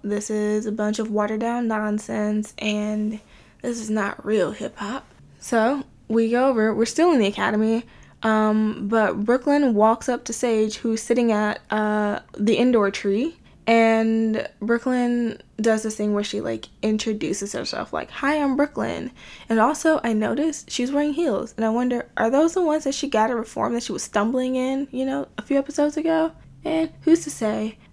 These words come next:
Uh, but Sage quickly snaps back at this, saying, "I know who you are." And then Brooklyn kind,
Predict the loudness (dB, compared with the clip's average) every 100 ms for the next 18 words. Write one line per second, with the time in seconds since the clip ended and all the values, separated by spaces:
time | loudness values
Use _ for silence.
0 | -2 4 4 4 2 0 -2 -2 0 0
1 | -2 2 4 4 -2 -4 -2 0 0 -2
2 | -4 -4 -6 -2 0 -2 -6 -20 -20 -20
3 | -2 -2 2 0 0 0 2 2 0 -4
4 | -2 0 2 2 2 2 2 2 0 -2
5 | -4 -10 -20 -20 -10 -2 0 2 2 0
6 | 0 0 0 -2 -2 -4 -2 -4